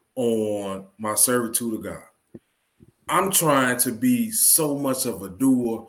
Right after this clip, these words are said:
but I'm looking at it in different aspects to s-, how can I improve on this?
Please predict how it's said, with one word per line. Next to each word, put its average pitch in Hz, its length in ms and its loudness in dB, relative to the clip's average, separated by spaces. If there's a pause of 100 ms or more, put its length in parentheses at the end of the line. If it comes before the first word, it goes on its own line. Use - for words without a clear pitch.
(180)
but 127 120 0
I'm 117 180 -2
looking 165 360 4
at 123 180 4
it 127 200 -6
in 120 180 -6
different 143 380 -2
aspects 135 720 0
to 117 60 -6
s-, - 240 -4 (240)
how - 200 -4
can 139 140 -4
I 120 140 0
improve 120 360 0
on 110 200 -6
this? - 380 -10